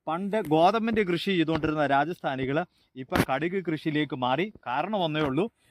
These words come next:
ഇതിന് അധ്വാനം വളരെ കുറവാണ്, വെള്ളത്തിൻ്റെ ആവശ്യം വളരെ കുറവാണ്. അതോടൊപ്പം തന്നെ ഗോതമ്പിനേക്കാൾ വിലയും ഇതിന് കിട്ടും. അങ്ങനെയാണ് കടുകിൻ്റെ കൃഷിയിലേക്ക് രാജസ്ഥാൻകാരും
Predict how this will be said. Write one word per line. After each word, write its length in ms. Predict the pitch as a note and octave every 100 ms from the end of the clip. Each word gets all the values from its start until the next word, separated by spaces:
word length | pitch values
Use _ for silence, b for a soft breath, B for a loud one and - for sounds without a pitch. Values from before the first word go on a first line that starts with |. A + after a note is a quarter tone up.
| -
ഇതിന് 180 | C3+ C#3+
അധ്വാനം 420 | C3 C#3+ F3+ G#3+ A3
വളരെ 200 | E3 D#3 -
കുറവാണ്, 420 | C#3 C#3 B2+ D3 F3 A#2
വെള്ളത്തിൻ്റെ 640 | D3 G3+ - A3+ G#3 G3+ - C#3
ആവശ്യം 320 | D#3+ E3+ F#3+ D3+
വളരെ 240 | C#3 D#3+ -
കുറവാണ്. 420 | C#3 C#3 A#2+ B2 A#3 b b b E3+
അതോടൊപ്പം 400 | A3 A#3+ E3 C3+
തന്നെ 180 | C3+ D#3+ A3 _ _ B2+ C3
ഗോതമ്പിനേക്കാൾ 1000 | F#3+ B3 A#3+ G#3 F#3+ F#3 E3+ E3+ F3 G#3+ - _ _ B2
വിലയും 400 | C#3 E3 G#3+ A3+ - C3+
ഇതിന് 200 | D3 F#3
കിട്ടും. 260 | A3+ E3 C#3+ _ _ E3
അങ്ങനെയാണ് 480 | F#3+ G#3 C#3+ C#3+ A3 - _ _ -
കടുകിൻ്റെ 420 | E3 A3+ B3 A#3+ D#3
കൃഷിയിലേക്ക് 560 | D#3 G3+ D#3+ D3 F#3+ C#3 C#3
രാജസ്ഥാൻകാരും 880 | F3 G3 - F#3 D#3 C#3+ C#3 F#3+